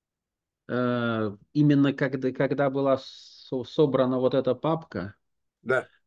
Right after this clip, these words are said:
Speaker 1: Э, увы, к сожалению, это неизвестно, потому что таким, э, ну, таким образом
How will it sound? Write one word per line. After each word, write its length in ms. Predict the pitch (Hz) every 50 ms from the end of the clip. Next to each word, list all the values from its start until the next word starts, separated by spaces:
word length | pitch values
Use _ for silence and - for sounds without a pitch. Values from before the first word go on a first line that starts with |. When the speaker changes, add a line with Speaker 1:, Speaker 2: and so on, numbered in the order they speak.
| _ -
Speaker 1:
Э, 140 | 117 120 110 - - -
увы, 280 | 139 135 139 175 202
к 60 | -
сожалению, 840 | - - - 135 123 127 135 143 151 160 151 147 135 131 131 127 127
это 200 | 131 127 - 131
неизвестно, 960 | 131 131 131 131 131 131 127 120 117 120 123 131 127 113 113 - - 104 95
потому 420 | 95 - 101 - 110 113 120 117
что 180 | 117 - - 117
таким, 840 | 113 - 120 117 120 117 113 - _ _ - 160 156 151 143 135 127
э, 580 | 120 120 120 120 117 117 117 117 113 113 107
ну, 140 | 113 143 147 139
таким 400 | - 135 135 135 - 156 160 151
образом 680 | 143 131 127 127 117 107 117 120 110 117 113 107 104